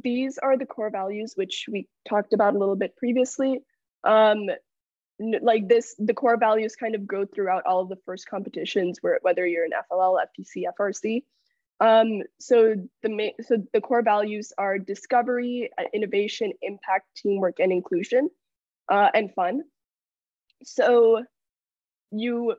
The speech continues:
in your core values judging session, um, the judges will test your team to see how, like,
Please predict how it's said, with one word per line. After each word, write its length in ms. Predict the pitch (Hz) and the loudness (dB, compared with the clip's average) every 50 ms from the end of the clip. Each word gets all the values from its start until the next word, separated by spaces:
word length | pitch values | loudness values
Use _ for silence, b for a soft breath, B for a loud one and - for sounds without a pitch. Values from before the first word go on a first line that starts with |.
| _ _ _ | _ _ _
in 260 | - - 202 285 269 233 | -6 -2 0 0 0 2
your 200 | 233 233 220 214 | 0 0 0 -2
core 260 | - - 254 240 233 | -4 -6 -6 -4 -4
values 400 | 226 214 214 226 220 220 240 - | -2 -4 -4 -4 -6 -10 -12 -10
judging 380 | - 196 202 214 233 240 240 | -8 -6 -6 -4 -4 -6 -6
session, 560 | 233 - 226 214 - - - 233 214 214 214 - - | -6 -6 -6 -6 -6 -6 -4 -4 -4 -4 -6 -6 -4
um, 380 | - 190 190 185 185 185 180 180 - - - | -2 0 2 2 2 0 -2 -6 -10 -10 -6
the 140 | 185 196 | -6 -6
judges 460 | 196 190 208 196 202 226 226 214 - - | -2 0 -2 -2 -2 -2 -6 -6 -6 -6
will 180 | 208 202 196 185 | -6 -4 -4 -6
test 460 | - - 202 202 202 - - - - | -6 -6 -6 -6 -6 -8 -14 -20 -14
your 260 | - 196 190 190 190 | -8 -4 -2 0 0
team 500 | 185 - - - 208 202 208 208 196 196 - - | -2 -2 -4 -4 -2 -2 -2 -2 -4 -6 -8 -8
to 120 | - - | -12 -14
see 420 | 208 - - 202 196 190 185 196 - _ _ _ _ _ _ _ _ _ _ - | -12 -10 -8 -6 -4 -4 -4 -4 -4 _ _ _ _ _ _ _ _ _ _ 0
how, 320 | 226 214 185 196 196 - | 2 4 6 6 4 4
like, 200 | - 220 214 - | 2 0 0 0